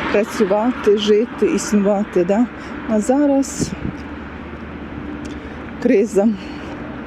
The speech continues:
І багато молоді їх-, їдуть з цього містечка в пошуках роботи. Ну, гуляючи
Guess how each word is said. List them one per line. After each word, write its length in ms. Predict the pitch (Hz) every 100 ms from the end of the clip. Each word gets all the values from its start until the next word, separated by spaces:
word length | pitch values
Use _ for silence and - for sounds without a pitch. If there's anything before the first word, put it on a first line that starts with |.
| - - - - - - - - - - - - - -
І 80 | 247
багато 420 | 226 269 269 277
молоді 440 | 240 247 254 202 220
їх-, 320 | 214 240 220 190
їдуть 340 | 214 233 214 226
з 300 | - - -
цього 320 | 247 247 226 247 - - - - - 214
містечка 680 | 247 - 240 311 - - 277
в 840 | 233 - - - - - - -
пошуках 640 | 208 220 226 - 220 - - - - - - - - - - - - - -
роботи. 760 | 202 208 175 180 220 - 202 220 - - - - - - 554 523 440
Ну, 100 | 277 247 254 - - - -
гуляючи 720 | 262 262 311 285 269 - 247